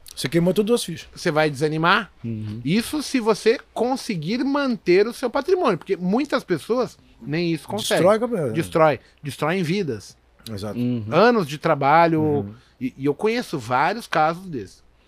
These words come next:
Speaker 2: O que a gente tenta passar hoje, eu, Charlão, é mostrar que, assim, cara, dá pra todo mundo. Existem vários métodos. Mas, assim, o que eu descobri, que fora o cara entender o método, esse cara era um cara diferentemente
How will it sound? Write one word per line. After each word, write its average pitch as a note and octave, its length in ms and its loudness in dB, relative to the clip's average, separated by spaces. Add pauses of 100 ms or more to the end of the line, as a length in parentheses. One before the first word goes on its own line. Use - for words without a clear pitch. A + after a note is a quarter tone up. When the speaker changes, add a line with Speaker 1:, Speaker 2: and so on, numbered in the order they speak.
(340)
Speaker 2:
O C#3+ 100 -6
que - 120 -2
a D#4 60 2
gente D4+ 240 -6
tenta G3 280 -4
passar D#3 340 -2
hoje, C#3 400 0 (360)
eu, D#3+ 180 0
Charlão, D3+ 500 -4 (340)
é D#3 60 -6
mostrar F3 380 -2
que, A#3+ 80 -4
assim, A3+ 280 -4 (160)
cara, B3 300 -2 (320)
dá E3+ 160 2
pra G#3+ 120 -6
todo B3 200 -8
mundo. A3+ 320 -4
Existem D#3 380 -8
vários E3 320 -2
métodos. F3+ 680 -6 (440)
Mas, D#3 240 2
assim, E3+ 280 -4
o D3 100 -8
que - 120 -2
eu A#3 40 0
descobri, F#3+ 560 -4 (440)
que F#3 260 -4 (240)
fora C#4+ 480 0
o G3 140 0
cara D#3 360 2
entender E3 540 -4
o D3 60 -2
método, B2+ 480 -6
esse C3+ 120 -8
cara F3 200 0
era F#3+ 160 0
um F#3 60 -6
cara F3+ 240 0
diferentemente F#3 1040 -2